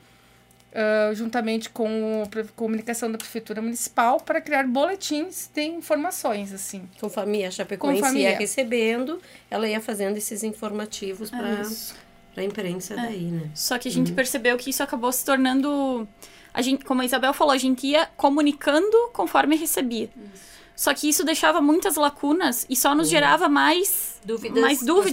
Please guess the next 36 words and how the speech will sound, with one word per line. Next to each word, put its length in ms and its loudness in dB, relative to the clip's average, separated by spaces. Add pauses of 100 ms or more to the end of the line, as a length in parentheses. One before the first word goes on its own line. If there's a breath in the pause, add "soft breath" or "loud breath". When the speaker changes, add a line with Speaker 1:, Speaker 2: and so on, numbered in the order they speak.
Speaker 2:
pessoas, 120 2
Speaker 3:
mais 200 2
Speaker 2:
das 40 -2
Speaker 3:
questionamentos, 580 2
Speaker 2:
pessoas. 120 -2
Speaker 3:
mais 220 4
demanda. 560 2 (600 loud breath)
Então, 260 2
a 40 2
gente 160 2
estabeleceu 580 2
que 60 -6
seria 220 0
divulgado 500 2
um 80 6
boletim 420 2
diário, 540 2
né, 180 -2
com 120 -6
informações 500 -4
dos 100 -8
sobreviventes, 680 -2
porque 200 -6
era 160 4
um 120 4
dos 100 -4
grandes 300 -2
questionamentos 840 -4 (480 loud breath)
sobre 260 -2
os 80 0
sobreviventes, 760 0
sobre 240 0
quando 240 -4
chegariam 380 -4
os 100 -6
corpos. 640 0